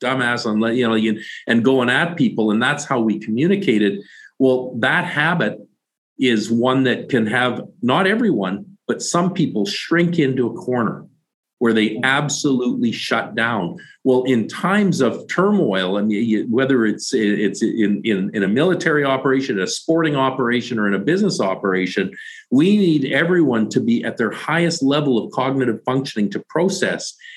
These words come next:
And if, if we have this habit of showing anger and they shut down,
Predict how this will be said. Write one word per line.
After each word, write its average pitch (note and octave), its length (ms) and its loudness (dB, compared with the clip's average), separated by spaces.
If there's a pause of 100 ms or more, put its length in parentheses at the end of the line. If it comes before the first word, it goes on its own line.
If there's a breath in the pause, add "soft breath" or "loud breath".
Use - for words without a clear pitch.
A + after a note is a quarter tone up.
And A#2+ 160 2
if, A2 160 0 (120)
if A#2+ 200 0
we B2+ 340 2
have C#3 200 -2
this B2 180 0
habit D3+ 400 0
of G#2+ 80 0
showing A#2+ 360 -2
anger C3+ 320 2
and G#2 100 0
they B2+ 120 0
shut B2 340 -4
down, A#2 500 -2